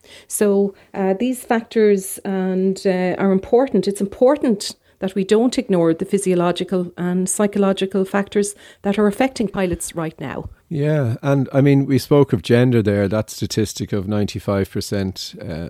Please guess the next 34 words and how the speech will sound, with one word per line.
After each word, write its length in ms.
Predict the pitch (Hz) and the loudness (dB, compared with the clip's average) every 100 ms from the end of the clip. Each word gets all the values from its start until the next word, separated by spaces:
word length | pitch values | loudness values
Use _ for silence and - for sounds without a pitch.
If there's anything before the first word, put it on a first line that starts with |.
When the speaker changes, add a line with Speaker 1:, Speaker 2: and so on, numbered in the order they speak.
| - | -8
Speaker 2:
male, 600 | 107 104 107 104 98 60 | -4 -2 0 0 -2 -4
um, 720 | - 87 90 82 - - - - | -8 -6 -6 -6 -10 -14 -18 -14
occupation 800 | 90 - - 101 92 - 92 98 | -10 -6 0 0 0 -4 -4 -6
in 260 | - 92 90 | -6 -6 -4
the, 140 | 90 - | -6 -6
the 140 | 95 | -6
pilot 420 | - 104 113 110 | 0 2 4 2
skill 400 | - - 104 98 | -2 -4 -2 -2
set 320 | 87 - 95 - | -4 -6 -6 -4
anyway. 500 | 104 110 92 90 - | -2 0 0 -4 -6
Uh, 380 | 92 92 90 | -6 -4 -4
we're 260 | 90 95 92 | -6 -4 -4
well 280 | 78 107 110 | -4 -2 2
aware 240 | 104 104 | 2 2
of 100 | 92 | 0
that. 260 | 107 107 - _ _ _ _ _ _ | 0 0 -2 _ _ _ _ _ _
But 340 | 131 - - | 0 0 -6
are 160 | - 175 | 4 4
there 420 | 190 180 139 - | 6 4 2 0
any 280 | 120 143 143 | 0 2 4
other 180 | 135 131 | 6 6
notable 480 | 123 131 127 113 107 | 6 8 6 2 0
differences 600 | 117 113 127 - 107 113 | 2 0 -2 -2 -2 -2
in 120 | 101 | 0
how 200 | 107 104 | 0 2
males 360 | 104 107 104 | 2 2 2
and 100 | 98 | 0
females 480 | - 113 104 101 90 | -2 0 0 0 -2
respond 680 | 104 - 113 117 117 98 - | -6 -2 4 4 4 0 -6
to 220 | - 98 | -4 -2
circumstances 880 | 92 - 98 101 90 95 92 - 85 | -2 0 -2 -2 -6 -4 -4 -6 -12
such 280 | - - - | -8 -10 -8
as 120 | 87 | -10
these? 380 | - 85 - | -8 -10 -12